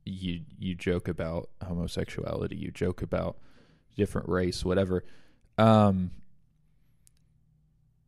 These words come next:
any conversation that you have, any chance of having productive conversation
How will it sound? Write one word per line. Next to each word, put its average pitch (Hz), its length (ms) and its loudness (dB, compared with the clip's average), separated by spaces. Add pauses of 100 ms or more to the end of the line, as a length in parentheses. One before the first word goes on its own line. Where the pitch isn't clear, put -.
any 165 200 6
conversation 113 760 4
that 98 100 2
you 98 100 0
have, 98 380 4
any 98 220 4
chance 95 340 -2
of 98 100 0
having 98 320 4
productive 98 440 2
conversation 95 920 2